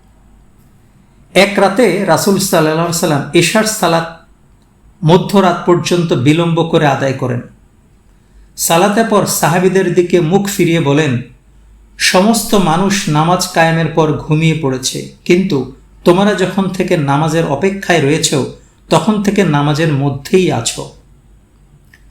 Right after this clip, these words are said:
সুতরাং তোমাদের কোনো ব্যক্তি যখন নামাজ পড়ার পর জায়নামাজে বা মসজিদে বসে দোয়া, দরুদ, ইস্তেগফার পড়ে, তখন ফেরেশতারা তার জন্য দোয়া করতে থাকেন,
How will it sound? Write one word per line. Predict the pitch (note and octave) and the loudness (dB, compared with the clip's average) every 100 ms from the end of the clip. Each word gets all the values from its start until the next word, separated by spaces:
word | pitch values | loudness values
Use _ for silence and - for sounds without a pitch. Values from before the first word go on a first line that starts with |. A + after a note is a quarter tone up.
| _ _ | _ _
সুতরাং | - - G#3 A#3 F#3 F#3 - - _ _ - - - | -4 0 2 2 0 -4 -8 -16 _ _ -20 -10 2
তোমাদের | F#3+ G3+ A3+ A3+ | 4 4 2 2
কোনো | A#3 A#3 | 2 4
ব্যক্তি | F#3 F3+ - A#3 A3 | 2 0 2 2 4
যখন | F3+ G3 G3+ | 2 0 0
নামাজ | D3+ D3+ F3+ - | 2 0 -2 -2
পড়ার | F3+ E3+ E3+ | 0 0 0
পর | E3+ E3 D3+ | 0 0 0
জায়নামাজে | C3+ D3 E3 E3 D#3 D#3 | 0 0 0 0 0 -2
বা | C#3 C#3 C#3 | 0 0 0
মসজিদে | C3+ E3 - - A3 F#3 | 0 0 0 0 2 2
বসে | D3+ - E3+ | 0 -2 -4
দোয়া, | B2 C3+ C#3 D3 C3+ - - | -2 0 2 0 -4 -12 -8
দরুদ, | B2+ D3 C#3+ F3 E3+ - - | 2 2 4 0 -4 -12 -4
ইস্তেগফার | F#3 - - G#3 - F3 D3+ | -2 -2 -2 -2 -2 -2 -2
পড়ে, | C#3 C3 B2 - - _ _ _ _ _ - | -2 -2 -4 -8 -18 _ _ _ _ _ -4
তখন | D#3 - F#3+ | -2 0 0
ফেরেশতারা | - E3 F3+ - F3 D3+ | 0 0 0 0 0 0
তার | - D3+ C#3 | 0 0 0
জন্য | D#3+ D#3 | -2 -2
দোয়া | D3 C3+ D3+ | -2 0 0
করতে | - D3 C#3+ C#3 | -2 -6 -4 -6
থাকেন, | C3 B2+ - C3 | -6 -6 -8 -10